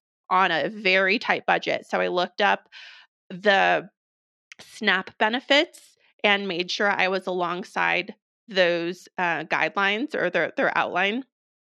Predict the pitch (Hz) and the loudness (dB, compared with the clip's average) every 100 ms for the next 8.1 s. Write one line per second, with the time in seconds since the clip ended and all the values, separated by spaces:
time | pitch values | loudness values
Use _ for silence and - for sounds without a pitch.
0 | _ - 226 196 202 190 190 185 - 196 | _ -4 -2 0 0 0 2 -2 -2 -6
1 | - 190 185 196 - 214 196 202 214 214 | -2 0 0 0 -6 -6 -6 -2 -4 -2
2 | 190 185 190 190 170 170 165 185 - - | -4 -6 -4 -2 -2 -2 -6 -10 -10 -8
3 | 185 156 - - 185 196 208 170 - 214 | -6 -4 -4 -4 -6 -6 -8 -10 -8 -10
4 | 214 196 170 - - 185 185 185 175 147 | -8 -4 -2 -2 -6 -10 -8 -6 -4 -4
5 | 135 - - _ _ - - - _ 185 | -6 -12 -12 _ _ -20 -20 -20 _ -2
6 | 185 - 175 175 180 - _ _ _ _ | -2 -2 0 0 -2 -10 _ _ _ _
7 | _ _ _ _ - 220 196 180 185 208 | _ _ _ _ -6 -4 0 0 2 0